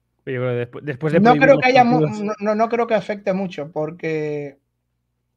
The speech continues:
Speaker 2: ganen los demócratas o ganen los republicanos, aquí todo el mundo odia a Rusia a, a, a muerte. Eh, tienen la misma política, tanto los demócratas como los republicanos. O sea que no, no me parece...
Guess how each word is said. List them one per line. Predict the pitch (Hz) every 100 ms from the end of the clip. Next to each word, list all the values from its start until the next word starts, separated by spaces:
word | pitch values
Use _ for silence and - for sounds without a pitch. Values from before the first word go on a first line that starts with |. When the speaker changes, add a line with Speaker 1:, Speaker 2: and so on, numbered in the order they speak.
| _
Speaker 2:
ganen | 160 180 214 226
los | 220
demócratas | 202 214 214 214 214 185
o | 156
ganen | 165 202
los | 202 190
republicanos, | 190 196 180 180 185 170
aquí | 147 185
todo | 175 208 220
el | 196
mundo | 190 190 175 170 175
odia | 160 170 156
a |
Rusia | 165 165 - 151
a, | 151 147 143 -
a, | 143 139 139
a | 143
muerte. | 156 143 - _ _ _ _ _ _ _ -
Eh, | 139
tienen | 139 160 180 170
la | 151
misma | 160 180 180 175 170
política, | 160 160 175 143 135 127
tanto | 151 160
los | 160
demócratas | 156 170 190 190 190 202 208
como | 160 147
los | 143 139
republicanos. | 139 151 143 175 143 131
O | 135
sea | 160
que | 165 156 147 _ _ _
no, | 160 165 175
no | 165
me | 180
parece... | 175 156 151